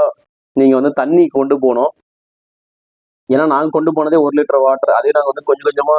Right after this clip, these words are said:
செலவழிச்சு கொண்டு போனோம். ஆனா நிறைய தாகம் எடுத்தது, ஏன்னா வெயிலுடைய தாக்கம் அதிகமா இருக்கு, நம்மளுடைய எனர்ஜியும் நிறைய வேஸ்ட் ஆகுற மாதிரி இருக்கு. இது, அது இல்லாம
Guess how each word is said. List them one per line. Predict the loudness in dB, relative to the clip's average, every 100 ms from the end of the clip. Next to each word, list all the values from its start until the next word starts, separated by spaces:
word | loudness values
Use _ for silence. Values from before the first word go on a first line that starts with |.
| 0
செலவழிச்சு | 0 0 -2 -4 -6
கொண்டு | -4 -2 0
போனோம். | 0 0 -4 _ _ _ _ _ _
ஆனா | -4 -2
நிறைய | 0 2 2 0
தாகம் | -2 -2 -2 -2
எடுத்தது, | -2 0 0 -2 -4
ஏன்னா | -2 0
வெயிலுடைய | 2 2 2 2
தாக்கம் | 0 0 0 -2
அதிகமா | -2 -2
இருக்கு, | -2 0 -2
நம்மளுடைய | -2 -4 -2 -2
எனர்ஜியும் | -2 -4 -2 0 0
நிறைய | 0 0
வேஸ்ட் | 0 0 -2
ஆகுற | -2
மாதிரி | -2 -2
இருக்கு. | -4 -6 _ _ _ 0
இது, | 2
அது | 2 0
இல்லாம | 0 0 -2